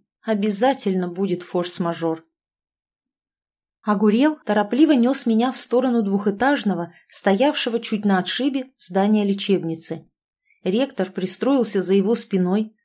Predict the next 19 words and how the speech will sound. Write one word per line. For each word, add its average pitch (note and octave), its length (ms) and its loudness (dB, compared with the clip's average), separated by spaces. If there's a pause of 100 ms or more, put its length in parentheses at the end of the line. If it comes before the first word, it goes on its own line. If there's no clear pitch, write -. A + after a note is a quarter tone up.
(160)
и G3+ 100 -4
с G3+ 120 0
недовольным C4 580 4
видом B3 320 0
шел B3 260 0
следом, F#3+ 580 0 (260)
но A3 140 0
даже A3+ 260 2
не A3+ 100 2
пытался A3 560 2
отобрать F3+ 500 0
меня F3 380 -2
у F3+ 260 2
Огра. E3+ 300 -4 (680)
Только G#3 260 2
внимательно A#3 680 2
зыркал A#3+ 380 0
по A#3 120 -6
сторонам, A#3 720 0